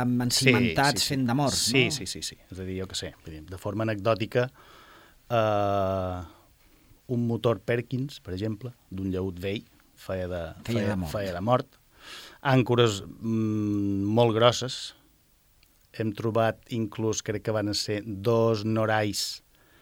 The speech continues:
Speaker 1: d'esmoll antic, norais d'aquells que hi devia amarrar la Joven Dolores i silla i tal.
Speaker 2: I s'utilitzaven de
Speaker 1: Inclús
Speaker 2: mort a
Speaker 1: amb un,
Speaker 2: l'estany.
Speaker 1: encara amb un tros de formigó enganxat, saps?
Speaker 2: Caram.
Speaker 1: Coses, sí, an-, anecdòtiques, és a dir, això és,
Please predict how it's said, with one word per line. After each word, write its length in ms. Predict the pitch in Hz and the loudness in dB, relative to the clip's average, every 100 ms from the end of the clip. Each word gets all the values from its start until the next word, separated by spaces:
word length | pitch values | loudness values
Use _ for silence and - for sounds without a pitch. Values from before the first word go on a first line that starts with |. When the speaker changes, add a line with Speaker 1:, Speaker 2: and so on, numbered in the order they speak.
| - _ | -20 _
Speaker 1:
d'esmoll 640 | 104 101 101 104 117 113 | -8 -4 -2 2 2 2
antic, 540 | 110 92 - 117 - - - | -2 -4 -4 -4 -6 -16 -8
norais 480 | 95 98 95 98 92 | -4 -2 -2 -4 -6
d'aquells 300 | 95 95 - | -6 -8 -8
que 200 | 98 95 | -6 -4
hi 20 | |
devia 240 | 92 95 95 | -4 -2 -2
amarrar 240 | 95 98 | -2 -2
la 80 | 92 | -4
Joven 280 | 110 101 92 | -2 -4 -2
Dolores 500 | 98 135 127 120 104 | 6 8 8 4 -2
i 60 | |
silla 420 | - 123 117 101 | -2 -2 0 -2
i 80 | 104 | -4
tal. 240 | 101 120 - _ | -4 -6 -8 _
Speaker 2:
I 100 | 175 | -14
s'utilitzaven 600 | 107 131 135 120 131 143 | -12 -8 -6 -4 -2 0
de 80 | 139 | 0
Speaker 1:
Inclús 220 | 135 120 | 2 4
Speaker 2:
mort 20 | 117 | 6
a 80 | 127 | 6
Speaker 1:
amb 80 | |
un, 60 | 127 120 | 6 4
Speaker 2:
l'estany. 100 | 110 | 2
Speaker 1:
encara 180 | 104 117 | 4 4
amb 120 | 123 | 6
un 100 | 123 | 4
tros 200 | 110 117 | 4 2
de 60 | 104 | 2
formigó 380 | - 107 104 104 | -2 -2 0 0
enganxat, 500 | 104 92 - 107 - | -2 -2 0 -2 -2
saps? 300 | - - - | -12 -14 -12
Speaker 2:
Caram. 240 | 92 98 76 - _ _ _ - - | -10 -10 -12 -18 _ _ _ -16 -6
Speaker 1:
Coses, 280 | 117 120 113 | -4 -2 -4
sí, 60 | 107 | -8
an-, 120 | 92 | -8
anecdòtiques, 640 | 113 117 113 135 131 92 85 | -4 -4 6 8 8 2 -6
és 80 | 87 | -6
a 60 | |
dir, 80 | 87 | -6
això 160 | 107 131 | 0 2
és, 140 | 123 | 2